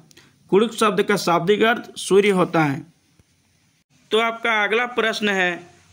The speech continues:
उरांव जनजाति में कौन सा विवाह सर्वाधिक प्रचलित है?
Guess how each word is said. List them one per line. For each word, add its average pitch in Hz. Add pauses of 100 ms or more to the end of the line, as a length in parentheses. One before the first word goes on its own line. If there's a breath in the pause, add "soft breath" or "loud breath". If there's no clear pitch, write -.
(100)
उरांव 214
जनजाति 208
में 196
कौन 208
सा 214
विवाह 185 (260 loud breath)
सर्वाधिक 180
प्रचलित 175
है? 151